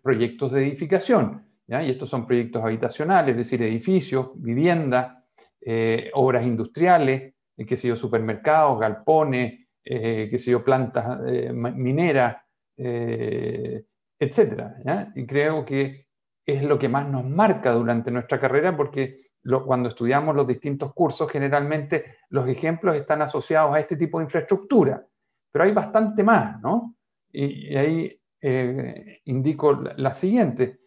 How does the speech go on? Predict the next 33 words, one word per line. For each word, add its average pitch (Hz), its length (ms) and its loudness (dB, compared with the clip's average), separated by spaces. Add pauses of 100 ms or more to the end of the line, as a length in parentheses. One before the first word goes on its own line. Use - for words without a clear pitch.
(120)
están 156 300 0
las 147 100 -2
infraestructuras 143 640 -2
que 143 120 -4
llamamos 147 420 -2
civiles, 151 580 2 (200)
¿ya? 131 180 -4
Distintas 151 520 -2
a - 20 4
las 147 180 -2
mencionadas 139 440 -2
anteriormente, 147 600 0
y 135 60 -2
en 135 100 -2
eso 147 180 -2
englobamos 135 500 2
un 135 80 -2
grupo 143 460 -2 (360)
que 117 100 -6
tiene 135 200 0
que 123 100 2
ver 127 160 4
con 156 200 -4
carreteras, 170 560 2
y 143 60 -2
en 139 80 0
las 131 100 -4
carreteras 123 440 0
hay 151 120 0 (100)
puentes, 143 480 -2
hay 151 200 -4
túneles, 139 500 -4 (340)
¿cierto? 143 480 -4